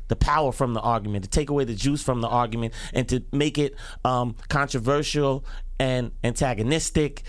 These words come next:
and a battle between white and black, which really is a tired battle in this country. And a lot of young people in particular are tired of focusing on that battle. They're tired of having to acknowledge the fact that they're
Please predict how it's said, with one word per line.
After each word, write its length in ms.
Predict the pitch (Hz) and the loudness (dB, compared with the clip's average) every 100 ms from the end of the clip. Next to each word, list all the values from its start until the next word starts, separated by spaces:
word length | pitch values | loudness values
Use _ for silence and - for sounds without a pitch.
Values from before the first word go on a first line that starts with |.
| - - | -10 -2
and 240 | 139 139 - | 0 0 0
a 120 | 127 | 0
battle 520 | 101 143 185 160 123 | 2 2 2 2 0
between 580 | 95 123 - 151 131 123 - - | 0 0 2 0 2 -2 -6 -4
white 260 | 120 143 135 | 0 2 2
and 220 | 135 120 | 0 0
black, 460 | 123 151 143 135 - - - | 0 2 0 -2 -10 -10 0
which 360 | 143 139 - - - | 0 0 -6 -8 -2
really 380 | 170 233 220 | 2 2 2
is 140 | 180 160 | 0 0
a 40 | |
tired 400 | 147 196 190 175 | 0 0 2 2
battle 300 | 170 175 175 | 2 2 0
in 80 | 170 | -2
this 140 | 160 | -2
country. 480 | - 202 233 165 127 - | 0 0 0 0 0 0
And 160 | 143 | 0
a 60 | 127 | 0
lot 220 | 170 233 | 0 0
of 120 | 165 | 0
young 440 | 127 131 175 226 208 | 2 2 4 2 0
people 560 | - 131 - 95 85 - - - | 0 0 2 -2 -2 -10 -8 -2
in 80 | 143 | 0
particular 600 | 139 - 147 107 98 90 - - - | 0 0 -2 0 -2 -4 -8 -14 -4
are 120 | 120 | -2
tired 600 | 117 - 151 147 151 139 | 0 -2 2 2 4 2
of 100 | 127 | 2
focusing 640 | - 139 131 104 - 107 101 - - | 2 0 0 -2 0 0 -2 -10 -2
on 140 | 117 113 | 0 2
that 220 | 117 98 | 0 2
battle. 320 | 110 104 92 | 2 2 0
They're 160 | 92 131 | 0 -2
tired 540 | - 156 151 151 139 | -2 0 2 2 2
of 120 | 131 | 0
having 320 | 131 135 127 117 | 0 0 0 -2
to 180 | 139 117 | 0 0
acknowledge 680 | 104 113 135 135 120 107 - - - | 0 0 2 2 0 -2 -10 -10 -2
the 100 | 113 | -2
fact 480 | - 143 123 - - - - | 2 0 0 -4 -12 -6 0
that 240 | 117 - | 0 2
they're 320 | 131 120 113 | 0 2 0